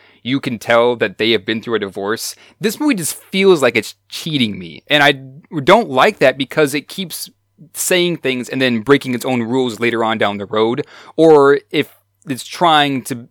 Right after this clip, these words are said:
be a smart script, it's not, it's, it's not building to things. And that's just the, my biggest issue with it, is that it does not, in any sense of the word, feel organic. The story feels like we have to have these scenes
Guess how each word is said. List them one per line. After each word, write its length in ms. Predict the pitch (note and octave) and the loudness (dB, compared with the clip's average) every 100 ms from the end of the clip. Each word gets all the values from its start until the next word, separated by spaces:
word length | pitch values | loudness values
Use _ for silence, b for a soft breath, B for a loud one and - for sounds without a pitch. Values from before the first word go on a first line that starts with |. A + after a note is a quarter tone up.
| - | -16
be 200 | B2+ D3 | -2 0
a 40 | B2 | 0
smart 280 | - A#2+ | 0 -4
script, 260 | B2 - C#3 | -2 -2 0
it's 180 | C3+ - | 0 -4
not, 380 | C#3+ D3 C#3 - | -2 2 2 0
it's, 340 | C3+ A#2+ - - | -6 -8 -10 -8
it's 200 | E3 - | -8 -2
not 280 | A3 G3 - b b b B2 | 2 2 0 b b b -4
building 420 | A#2 D#3+ D3+ B2+ G#2 | 4 4 6 2 -2
to 120 | G#2 | -6
things. 400 | - D#2+ - - | -8 -14 -14 -8
And 160 | A#2+ | -2
that's 240 | C3 D3 - | 2 2 0
just 220 | C#3+ - | -8 -6
the, 80 | A#2 | -4
my 260 | A#2 A2+ - _ - | 0 -2 -4 _ -6
biggest 360 | B2+ A2+ - | -4 -4 -6
issue 300 | G#2+ G2 A2+ | -10 -10 -8
with 200 | G#2+ G#2+ | -6 -4
it, 140 | A#2 A2+ | -4 -6
is 160 | G#2+ - | -8 -4
that 240 | A2+ - B B B B | -4 -4 B B B B
it 240 | D3+ A#2+ G#2 | -6 -4 2
does 340 | D3 D#3 - | 6 6 2
not, 420 | A#2 A#2+ A#2+ A#2 _ _ _ _ - | -4 0 2 0 _ _ _ _ -6
in 160 | B2 - - | -6 -6 -6
any 240 | E3+ D#3+ | -4 -4
sense 300 | B2 C3+ A#2 | -6 -8 -8
of 40 | A2 | -6
the 80 | G#2 | -4
word, 220 | G#2 F#2+ | -4 -8
feel 400 | - G#2+ G2 F#2+ | -8 -6 -4 -6
organic. 680 | F#2+ F#2 F2+ F#2 E2 - _ A2+ | -10 -10 -10 -12 -12 -18 _ -8
The 180 | C#3+ B2 | -6 -4
story 580 | - F3+ F3+ D#3+ C#3+ _ _ - | -4 -2 0 -2 -6 _ _ -6
feels 460 | F3+ E3+ D#3 B2+ | 2 2 2 0
like 280 | C3+ B2+ - | 2 2 -2
we 140 | D3 C3 | -8 -6
have 240 | C3+ C3+ | -2 -2
to 80 | - | -2
have 280 | A#2+ A2+ A#2 | -4 -4 -4
these 280 | C#3+ D#3 - | -10 -8 -8
scenes 440 | A2+ G#2 G2 - | -6 -6 -8 -12